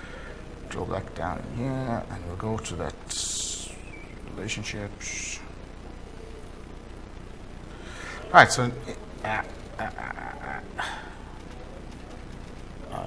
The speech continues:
hate my mouse. Okay. Come on. <laughs> Why is it doing this to me? Reset.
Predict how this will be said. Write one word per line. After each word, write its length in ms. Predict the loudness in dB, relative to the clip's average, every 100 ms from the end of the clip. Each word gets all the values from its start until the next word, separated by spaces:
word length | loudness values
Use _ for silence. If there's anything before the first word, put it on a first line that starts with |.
| -4 -6
hate 180 | -4
my 80 | -2
mouse. 400 | 0 0 0 -2 -4 -8 -10 -10 -10 -10 -10 -10 -10 -10 -8 -10 -10 -8 -6
Okay. 200 | -4 -6 -8 -12 -10 -10 -10 -10 -4 -4 -4 -8 -10 -10 -10 -10 -10 -10 -10 -10 -10 -10 -10 -8 0
Come 180 | 2
on. 320 | 2 2 0 -2
<laughs> 1900 | -4 -6 -2 0 2 0 -2 -8 -10 -10 -10 -10 -10 -10 -10 -10 0 2 2 0 -2 -6 -10 -10 -10 -8 2
Why 180 | 4 4
is 120 | 2
it 100 | 2
doing 220 | 0 0
this 120 | 0
to 80 | 0
me? 140 | 0 0 -4 -10 -10 -6 -4
Reset. 420 | -2 -2 -4